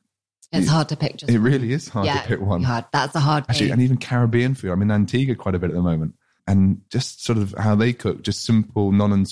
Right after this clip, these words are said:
Speaker 2: non, non-expensive cuts of meat that are just really flavoursome, and what they can do with meat on the bone. It doesn't have to be filleted or anything like
Speaker 1: Yeah.
Speaker 2: that. It's, yeah.
Speaker 1: For anyone out
Speaker 2: Mm.
Speaker 1: there dreaming of being a photographer or going freelance or
Speaker 2: Mm.
Speaker 1: doing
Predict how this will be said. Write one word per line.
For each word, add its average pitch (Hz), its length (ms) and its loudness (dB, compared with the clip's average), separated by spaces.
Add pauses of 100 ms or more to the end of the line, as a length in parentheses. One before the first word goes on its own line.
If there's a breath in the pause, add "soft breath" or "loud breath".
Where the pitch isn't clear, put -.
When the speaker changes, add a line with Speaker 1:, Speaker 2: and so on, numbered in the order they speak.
(140)
Speaker 2:
non, 104 360 0
non-expensive 98 960 0 (600)
cuts - 300 -4
of 90 100 -4
meat 92 640 -2 (400)
that - 100 -6
are - 40 -6
just 110 160 0
really 110 280 2
flavoursome, 110 600 -4
and 90 140 2
what 104 100 0
they 98 100 0
can 98 200 0
do 107 200 2
with 90 360 -2 (420)
meat 101 260 0
on 101 60 0
the 95 80 2
bone. 113 340 0
It - 40 -6
doesn't 98 240 -8
have 95 200 -6
to 98 80 -4
be 92 440 -2 (500)
filleted - 420 -4
or 87 80 -2
anything 95 260 0
like 110 40 2
Speaker 1:
Yeah. 240 140 2
Speaker 2:
that. 101 80 -6
It's, - 440 -10
yeah. 104 240 0 (240)
Speaker 1:
For - 220 -6
anyone 226 420 0
out 190 280 -2
Speaker 2:
Mm. - 20 -8
Speaker 1:
there 160 420 0
dreaming 185 720 -2
of 143 100 -6
being 156 280 0
a 151 40 0
photographer 139 840 -2
or 135 220 -2
going 160 340 -2
freelance 185 680 -2
or 165 100 0
Speaker 2:
Mm. 160 60 -4
Speaker 1:
doing 165 280 0